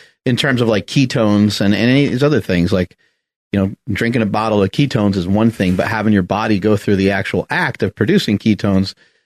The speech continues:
uh, is a very natural thing for your body to go through. And it, uh, most certainly has benefits. Our body does it all the time, even when you're not on a ketogenic diet. So I think, uh, just trying to maybe get people to,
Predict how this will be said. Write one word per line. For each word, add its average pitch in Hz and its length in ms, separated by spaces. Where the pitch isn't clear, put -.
uh, 101 200
is 143 180
a 117 40
very 117 220
natural 107 400
thing 107 240
for 107 100
your 101 80
body 101 300
to 95 100
go 98 160
through. 101 320
And 92 480
it, 98 220
uh, 120 160
most 113 260
certainly 120 300
has 107 180
benefits. 135 420
Our 104 80
body 117 240
does 104 200
it 98 40
all 104 120
the 90 80
time, 117 320
even 101 320
when 110 120
you're 92 80
not 117 220
on 95 100
a 90 60
ketogenic 92 480
diet. 87 300
So 98 240
I 120 100
think, 165 340
uh, 104 320
just 127 300
trying 135 240
to 95 160
maybe 127 220
get - 300
people 127 300
to, 92 340